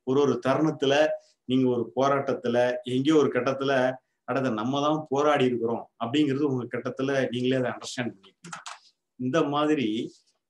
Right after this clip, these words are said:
நீங்க வந்து அதே மாதிரி எல்லாருமே தியானம் பண்ணவங்க தான்,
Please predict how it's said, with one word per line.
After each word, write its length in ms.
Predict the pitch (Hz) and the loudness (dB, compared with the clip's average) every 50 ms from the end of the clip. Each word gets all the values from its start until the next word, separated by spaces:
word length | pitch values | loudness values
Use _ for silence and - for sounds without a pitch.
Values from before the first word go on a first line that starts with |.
| _ - | _ -4
நீங்க 260 | 127 147 175 190 180 175 | -2 0 2 4 4 4
வந்து 220 | 165 165 170 180 | 2 4 4 4
அதே 200 | 165 156 165 165 | 4 6 4 4
மாதிரி 220 | 165 160 165 165 165 156 | 4 4 4 6 4 4
எல்லாருமே 440 | 135 139 143 143 147 143 147 156 151 | 4 2 4 2 2 2 2 0 -2
தியானம் 420 | 123 120 123 123 123 131 127 117 113 | -2 -2 -2 -2 0 -2 -4 -4 -8
பண்ணவங்க 380 | 113 113 117 113 113 110 110 107 | -12 -12 -12 -12 -12 -12 -12 -8
தான், 180 | 110 110 110 | -8 -6 -6